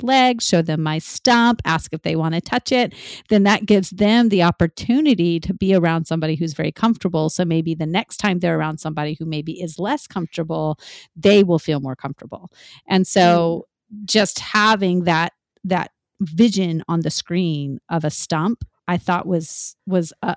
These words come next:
Speaker 1: uh, was an, another added plus.
Speaker 2: I wish it wasn't the villain stump, though. I wish it was, I wish there was more than one,
Speaker 1: I know.
Speaker 2: one depiction of
Speaker 1: I
Speaker 2: that.
Speaker 1: know.
Speaker 2: That,
Speaker 1: Yeah,
Speaker 2: that would have
Speaker 1: that's
Speaker 2: made it a
Speaker 1: true.
Speaker 2: bit better.
Speaker 1: That is true.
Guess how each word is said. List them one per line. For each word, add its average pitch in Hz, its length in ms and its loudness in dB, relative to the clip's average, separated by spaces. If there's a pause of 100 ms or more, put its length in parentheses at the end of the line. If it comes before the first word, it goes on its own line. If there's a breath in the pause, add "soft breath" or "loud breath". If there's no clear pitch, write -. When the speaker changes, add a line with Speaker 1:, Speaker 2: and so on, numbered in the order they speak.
Speaker 1:
uh, 208 100 -6
was 190 220 -2
an, 175 300 -2
another 170 760 2 (180)
added 156 480 -2 (320)
plus. - 560 -8
Speaker 2:
I 233 60 4
wish 285 260 -2
it - 100 -6
wasn't 262 320 -2
the 208 80 -8
villain 190 460 -4
stump, - 440 -12
though. 143 160 -8
I - 120 -8
wish 185 260 -8
it - 80 -10
was, - 280 -14 (560 soft breath)
I - 20 -6
wish 240 120 -2
there 208 80 0
was 202 180 -4
more 196 340 -2
than 185 220 -6
one, 165 160 -10
Speaker 1:
I 202 80 6
know. 160 400 2 (260)
Speaker 2:
one 196 320 -2
depiction 202 380 -6
of 233 60 6
Speaker 1:
I 233 60 6
Speaker 2:
that. 214 60 8
Speaker 1:
know. 185 140 6
Speaker 2:
That, 196 100 4
Speaker 1:
Yeah, 202 160 6
Speaker 2:
that 202 60 0
would 208 40 4
have 226 100 6
Speaker 1:
that's - 260 -2
Speaker 2:
made 190 80 4
it 156 80 4
a - 60 2
Speaker 1:
true. 202 80 -2
Speaker 2:
bit 226 160 2
better. 196 140 4
Speaker 1:
That 226 120 4
is 233 260 2
true. 147 300 2